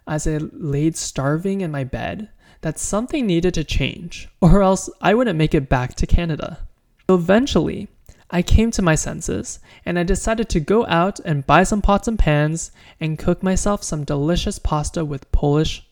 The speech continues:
sausages. That was literally the only thing I knew how to make, but it was quite good.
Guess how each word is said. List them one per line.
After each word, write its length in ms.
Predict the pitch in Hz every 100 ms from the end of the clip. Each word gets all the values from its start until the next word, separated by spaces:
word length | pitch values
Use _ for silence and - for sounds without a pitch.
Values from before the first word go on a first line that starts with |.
| -
sausages. 720 | - 143 - - - - - - _ _ - - _
That 100 | 226
was 160 | 262 202
literally 400 | 156 156 160 175
the 140 | 156
only 280 | - 151 165
thing 380 | - 147 147 190 -
I 80 |
knew 160 | 151 151
how 140 | 147
to 100 | 156
make, 380 | 143 135 180 - - -
but 220 | 170 170
it 100 | 185
was 180 | 185 190
quite 360 | - 185 143 -
good. 240 | -